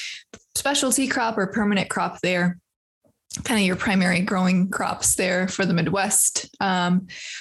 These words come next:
but they said this is an investment into the Channel brand and also into their customers. They said it's not a cost-cutting measure.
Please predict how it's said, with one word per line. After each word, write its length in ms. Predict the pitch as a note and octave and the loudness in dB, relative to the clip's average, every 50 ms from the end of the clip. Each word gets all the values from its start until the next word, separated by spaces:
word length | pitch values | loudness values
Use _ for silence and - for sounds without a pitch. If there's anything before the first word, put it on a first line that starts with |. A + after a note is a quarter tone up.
| - - | -6 -4
but 100 | A#3 A3 | -2 0
they 120 | B3+ C4+ | 0 2
said 180 | - D#4 E4 E4 | 2 0 0 0
this 180 | F4+ D#4+ - | 0 0 2
is 120 | D#4+ C#4 C#4 | 2 2 2
an 100 | C#4+ B3+ | 2 2
investment 640 | A3 G#3 F#3+ G3+ A3 B3+ - - G#3+ F#3 D#3+ - | 2 2 2 2 2 2 2 2 2 0 0 0
into 340 | - G#3 G#3 G3+ - - A3 | 0 0 2 2 2 0 0
the 80 | G3 F#3+ | 0 2
Channel 340 | - - - G#3+ G3 F3+ E3 | 0 2 2 2 2 2 2
brand 340 | E3+ F3 F3+ G3 A3 A#3 | 2 2 2 2 2 2
and 100 | A3+ G3+ | 2 0
also 480 | - A3 A#3 C4 C4+ - - D4 D4 C#4+ | 0 0 0 0 2 0 0 0 0 0
into 640 | - - A3 A3 A3 G#3+ G#3+ - G#3+ G3 G3 F#3+ - - | 0 0 2 2 2 2 2 2 2 2 0 0 0 0
their 280 | F3+ F3 D#3+ D#3 D3+ - - - - - | 0 0 0 -2 -2 -4 -6 -6 -4 -4
customers. 720 | - A#3+ D#4 D4+ - - - G3 F3 - - - - - | -4 -2 0 0 0 2 2 0 0 0 -2 -2 -2 0
They 100 | F3 G3 | 0 2
said 160 | G3 A3 A3+ | 2 2 0
it's 140 | A3+ A3 - | 2 2 2
not 160 | A3+ A#3 C#4+ | 2 2 0
a 40 | F4 | -2
cost-cutting 680 | - - C#4 B3 B3 - - - - B3 G#3 G3 F#3+ F#3 | -2 -2 -2 -2 0 0 0 0 0 0 2 2 4 4
measure. 440 | E3+ E3 E3+ - F#3+ G3 G#3+ G#3+ | 2 2 2 2 2 0 0 -2